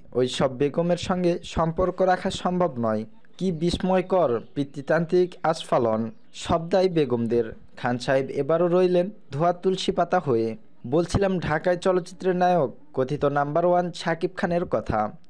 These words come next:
এক শ্রেণীর মানুষ পয়সা খরচ করে যাকে হলে গিয়ে দেখেন, আবার আমেরিকা থেকে দেশে ফিরলে বিমানবন্দরে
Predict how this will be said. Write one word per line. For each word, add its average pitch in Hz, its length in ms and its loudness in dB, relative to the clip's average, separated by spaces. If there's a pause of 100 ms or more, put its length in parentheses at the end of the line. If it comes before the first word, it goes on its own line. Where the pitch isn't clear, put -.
(120)
এক 139 200 0
শ্রেণীর 185 340 2
মানুষ 180 480 0 (100)
পয়সা 127 300 2
খরচ 135 280 0
করে 170 400 2 (140)
যাকে 143 300 2
হলে 151 300 2
গিয়ে 180 200 2
দেখেন, 113 540 -2 (580)
আবার 135 400 2
আমেরিকা 165 440 2
থেকে 180 300 -2
দেশে 160 320 -2
ফিরলে 170 640 2
বিমানবন্দরে 143 880 2